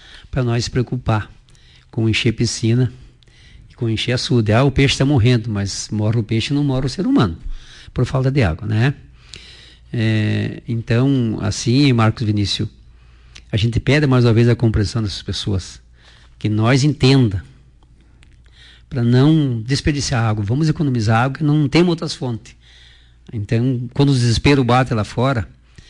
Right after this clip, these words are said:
por falta de água, né, ah, que a gente tem que sair daqui pra levar água pra eles lá, não adianta eu chegar lá, encher uma caixa e ele desviar pra uma piscina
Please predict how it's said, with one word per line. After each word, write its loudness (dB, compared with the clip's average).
por -4
falta -4
de -4
água, -2
né, -2
ah, -2
que -2
a 0
gente 0
tem 0
que -4
sair -2
daqui 0
pra -4
levar 0
água -2
pra -2
eles -4
lá, -2
não -2
adianta 0
eu 4
chegar 0
lá, 2
encher 2
uma 0
caixa -6
e -4
ele -6
desviar 2
pra -14
uma -6
piscina -6